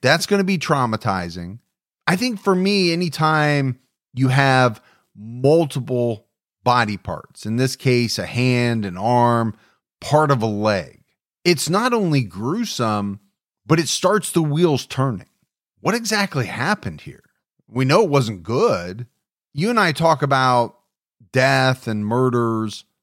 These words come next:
a lot. They happen. But when you get into the area of dismemberment, okay, now you've got an extra level to the crime. Why?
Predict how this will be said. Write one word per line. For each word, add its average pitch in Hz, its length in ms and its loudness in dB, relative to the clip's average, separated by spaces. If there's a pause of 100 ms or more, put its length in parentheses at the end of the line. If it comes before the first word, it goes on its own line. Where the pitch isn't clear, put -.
(260)
a 110 80 0
lot. 104 540 -6 (440)
They 113 140 -2
happen. 147 420 -2 (600)
But 151 80 2
when 208 200 2
you 226 100 2
get 196 160 4
into 180 320 2
the 147 160 0
area 139 500 2 (120)
of 117 440 0
dismemberment, 107 920 -4 (720)
okay, 139 260 -2
now 135 400 2
you've 147 300 -2
got 131 420 2 (100)
an 120 240 -4
extra 113 760 0 (460)
level 117 680 -4 (320)
to - 160 0
the 113 100 0
crime. 160 460 -2 (480)
Why? 110 360 0